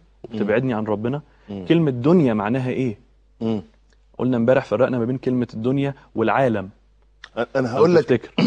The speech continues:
Speaker 2: <clears throat> أنا هقول لك باختصار شديد فهمي إيه لحب الدنيا ولللبس اللي موجود في ذهني،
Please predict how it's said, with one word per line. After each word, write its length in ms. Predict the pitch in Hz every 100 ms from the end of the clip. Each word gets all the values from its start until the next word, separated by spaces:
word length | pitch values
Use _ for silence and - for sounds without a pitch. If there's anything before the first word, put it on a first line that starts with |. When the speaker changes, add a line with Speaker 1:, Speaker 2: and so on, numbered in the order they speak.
| 147
Speaker 2:
<clears throat> 260 | 127 104
أنا 120 | 117 123
هقول 180 | 131
لك 120 | 156 139
باختصار 420 | 127 139 120 156
شديد 500 | - 117 131 117 101 _ _ _ _
فهمي 500 | _ 151 160 127 117
إيه 400 | 113 131 135 107 - _ _ _
لحب 400 | 107 104 156 139
الدنيا 600 | 120 110 143 151 147 131
ولللبس 1700 | 78 104 110 110 107 107 104 104 101 98 98 90 101 117 160 - -
اللي 120 | 110
موجود 280 | 104 110 147
في 120 | -
ذهني، 420 | 120 160 160 165